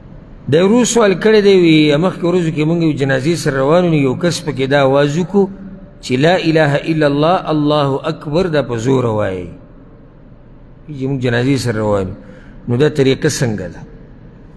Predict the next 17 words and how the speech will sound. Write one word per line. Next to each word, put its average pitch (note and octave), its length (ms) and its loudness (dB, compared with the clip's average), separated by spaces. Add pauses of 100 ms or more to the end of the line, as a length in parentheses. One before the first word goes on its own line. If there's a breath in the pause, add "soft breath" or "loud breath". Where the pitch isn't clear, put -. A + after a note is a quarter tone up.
الجواب، C3+ 640 0 (1900 loud breath)
دا D#3+ 100 2
کار A3+ 240 0
بدعت D3+ 540 0
دی C3 120 -12 (1120)
او A2+ 100 -6
د A2 140 -8
دې D#3 180 2
په C3 60 -4
شریعت C3 400 0
کې - 180 -4
څه B2 360 0 (840)
اصل C3+ 480 0 (400)
او B2 140 0
بنیاد A2+ 520 0
نشته. - 380 -6 (1900)
د، C#3 40 0